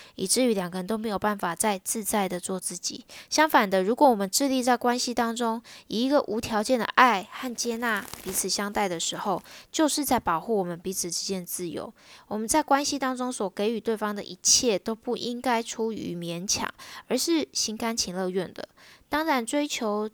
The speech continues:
这样的一个保护彼此的连结，意味着要做出决定时，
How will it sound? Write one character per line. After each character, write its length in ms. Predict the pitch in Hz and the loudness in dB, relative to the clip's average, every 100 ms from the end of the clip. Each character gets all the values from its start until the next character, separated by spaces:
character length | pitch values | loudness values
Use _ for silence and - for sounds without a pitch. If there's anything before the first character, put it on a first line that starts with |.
| - | -4
这 140 | 269 | -2
样 100 | 254 | -2
的 80 | 226 | -2
一 60 | |
个 100 | 220 | -2
保 220 | 208 170 156 | -2 -4 -4
护 160 | 240 | -4
彼 120 | 208 | -4
此 120 | 202 196 | -4 -2
的 80 | |
连 200 | 175 170 | -4 -6
结， 220 | 180 180 170 | -6 -4 -4
意 160 | 233 | -2
味 180 | 233 226 | -2 0
着 140 | 208 | -2
要 180 | 180 202 | -2 -4
做 240 | 208 233 202 | -4 -6 -6
出 160 | 214 | -8
决 200 | 202 180 | -8 -8
定 200 | 180 196 | -8 -6
时， 300 | 190 160 156 | -6 -6 -10